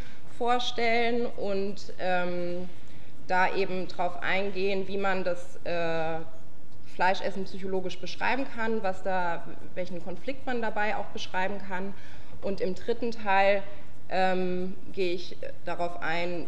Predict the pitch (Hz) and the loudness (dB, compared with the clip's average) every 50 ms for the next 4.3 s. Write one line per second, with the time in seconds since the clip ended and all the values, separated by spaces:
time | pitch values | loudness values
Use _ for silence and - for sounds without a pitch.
0 | - 160 180 175 170 180 175 - - 180 175 175 165 170 - - 185 - 185 180 | 0 0 0 0 2 0 0 0 0 0 0 0 0 0 0 0 0 0 0 0
1 | 185 190 196 214 - 208 180 175 175 196 180 180 202 220 - - 208 202 190 190 | 0 0 0 0 0 0 0 0 0 0 0 0 0 0 0 0 0 0 0 0
2 | 190 - - 180 175 - 165 - - - - - 214 214 - - 202 196 185 185 | 0 0 0 0 0 0 0 0 0 0 0 0 0 0 0 0 0 0 0 0
3 | - - 165 175 160 175 190 180 175 175 175 175 - 160 127 175 170 175 175 165 | 0 0 -2 0 0 0 0 0 0 0 0 0 0 0 0 0 0 -2 -2 0
4 | 175 170 160 165 165 170 | 0 -2 0 0 0 0